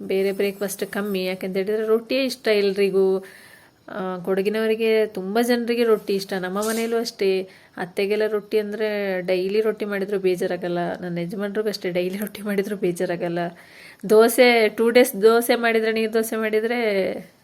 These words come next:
ಅವರಿಗೆ ಬೋರ್ ಆಗ್ತದೆ. ಹಾಗೆ ಅದಕ್ಕೋಸ್ಕರ ಡೈಲಿ ರೊಟೀನ್ ನಂದಿಲ್ಲ. ಅಪರೂಪಕ್ಕೆಲ್ಲ ನಾನು ಗಂಗಮ್ಮನ ತೋರಿಸೋದು, ನಮ್ಮ ನಕ್-, ಲಕ್ಕಿನ ತೋರಿಸೋದೆಲ್ಲ ಮಾಡ್ತಾ ಇರ್ತೇನೆ ಅಷ್ಟೇ.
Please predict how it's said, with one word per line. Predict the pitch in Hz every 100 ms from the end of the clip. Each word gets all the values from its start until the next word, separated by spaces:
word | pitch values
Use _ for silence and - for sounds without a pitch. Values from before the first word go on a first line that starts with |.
| -
ಅವರಿಗೆ | 190 180 180 180 - - - -
ಬೋರ್ | 180 185 180
ಆಗ್ತದೆ. | 185 - 226 - 185
ಹಾಗೆ | 190 175 180 240 - _ _ _ _ - - - - _ _ _ _ 226
ಅದಕ್ಕೋಸ್ಕರ | 220 226 226 233 269 233 208
ಡೈಲಿ | 196 202 226
ರೊಟೀನ್ | 220 220 220 214 233 208
ನಂದಿಲ್ಲ. | 196 185 180 180 190 175 190 247 _ _ _ _ - _ _ _ -
ಅಪರೂಪಕ್ಕೆಲ್ಲ | 190 220 214 208 202 202 208 180 180 180 -
ನಾನು | 202 190
ಗಂಗಮ್ಮನ | 180 185 180 180 180
ತೋರಿಸೋದು, | 175 180 175 180 180 180
ನಮ್ಮ | 185 190 190
ನಕ್-, | 180 180 226
ಲಕ್ಕಿನ | 196 196 247 233
ತೋರಿಸೋದೆಲ್ಲ | 202 180 185 185 214
ಮಾಡ್ತಾ | 233 170 170 175
ಇರ್ತೇನೆ | 170 175 170
ಅಷ್ಟೇ. | 170 - -